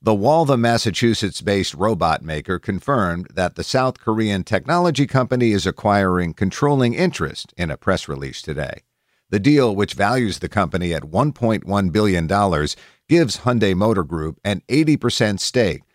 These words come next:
with SoftBank controlling the remaining twenty percent. The transaction marks the Spot maker's third change of hands in a mere seven years. After nearly a quarter century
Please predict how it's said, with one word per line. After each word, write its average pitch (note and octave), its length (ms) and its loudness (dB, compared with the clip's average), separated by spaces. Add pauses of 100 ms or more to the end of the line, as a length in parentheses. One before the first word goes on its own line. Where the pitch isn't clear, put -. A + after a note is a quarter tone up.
(120)
with G2 200 -2
SoftBank F2 720 -2
controlling E2 600 -2
the G#2+ 120 -4
remaining G#2+ 480 0
twenty A2 280 0
percent. - 460 -6 (540)
The G#2+ 80 -4
transaction D3 720 2
marks A2 320 2
the F#2+ 140 -4
Spot - 400 0
maker's G#2+ 520 0
third F3+ 560 2
change A#2 440 0
of E2+ 140 -2
hands F2+ 440 -2
in A2+ 160 0
a A2+ 60 2
mere A2+ 240 2
seven B2 480 0
years. C3 500 0 (380)
After A2+ 280 0
nearly G#2+ 400 4
a F2+ 120 0
quarter F3+ 520 2
century A#2 680 0